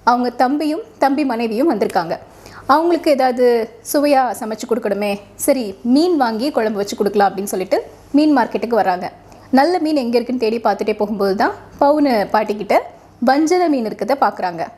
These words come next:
"சரி, இதை குழம்பும் வச்சிடலாம், வறுக்கவும் செய்யலாம்" அப்படின்னு சொல்லிட்டு, "மீன் எவ்வளோன்னு?" கேக்குறாங்க. ஒரு மீன் அஞ்சு ரூபா அப்படின்னு அந்த பாட்டி சொல்றாங்க. "அட, அஞ்சு ரூபாவா? மூன்று ரூபாய்க்கு கொடுங்க"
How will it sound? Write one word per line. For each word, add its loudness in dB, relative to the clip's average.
"சரி, -2
இதை -2
குழம்பும் 2
வச்சிடலாம், 0
வறுக்கவும் 2
செய்யலாம்" 0
அப்படின்னு -2
சொல்லிட்டு, 0
"மீன் 2
எவ்வளோன்னு?" 2
கேக்குறாங்க. 0
ஒரு 2
மீன் -2
அஞ்சு 0
ரூபா 2
அப்படின்னு -4
அந்த -2
பாட்டி -2
சொல்றாங்க. -4
"அட, 2
அஞ்சு 0
ரூபாவா? 0
மூன்று 2
ரூபாய்க்கு -2
கொடுங்க" 0